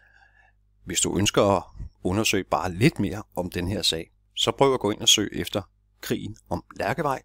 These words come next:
Og Lærkevej, ja, det er et kommunalt, citationstegn, jobcenter i Københavns Nordvestkvarter. Men, øh, der skete noget helt andet. Fordi begge politiske partier,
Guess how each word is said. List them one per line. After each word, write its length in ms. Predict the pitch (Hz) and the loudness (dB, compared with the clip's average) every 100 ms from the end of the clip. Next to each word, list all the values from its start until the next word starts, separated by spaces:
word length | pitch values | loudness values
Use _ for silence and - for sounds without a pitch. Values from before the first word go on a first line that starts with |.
| _ _ | _ _
Og 120 | - 165 | -6 -4
Lærkevej, 480 | - - 139 120 - _ | -4 -4 -8 -10 -12 _
ja, 120 | - - _ 123 | -8 -8 _ -8
det 60 | |
er 40 | 110 | -8
et 60 | |
kommunalt, 520 | - 92 92 - - - - | -6 -4 -2 -4 -6 -10 -6
citationstegn, 640 | 135 - 104 - 104 82 _ _ _ 107 | -4 -2 -2 0 -2 -2 _ _ _ 0
jobcenter 760 | 98 - _ - - 120 - 131 _ _ _ - | 0 0 _ 0 4 4 2 -6 _ _ _ -10
i 40 | |
Københavns 640 | 107 110 95 87 - - - _ _ 110 | -2 -2 0 -2 0 -4 -4 _ _ -2
Nordvestkvarter. 640 | 98 - - 85 - - _ _ _ _ _ _ _ - - - - - - - - - _ _ _ _ _ - | -2 -2 -6 -2 -4 -4 _ _ _ _ _ _ _ -10 -10 -16 -18 -18 -18 -18 -20 -20 _ _ _ _ _ 6
Men, 220 | 117 110 | 8 10
øh, 200 | 107 107 - | 8 6 6
der 80 | |
skete 300 | 123 - 107 | 6 6 2
noget 160 | 135 135 | 0 0
helt 200 | 113 - | -2 -4
andet. 220 | 80 185 - - _ - - | -8 -10 -14 -20 _ -4 -4
Fordi 300 | - 120 120 - _ _ _ - | -2 -2 -2 -6 _ _ _ 8
begge 360 | 131 143 165 - | 8 8 4 -2
politiske 440 | - 139 104 120 - | 0 0 0 -4 -4
partier, 440 | 127 - 90 101 | 0 0 0 -6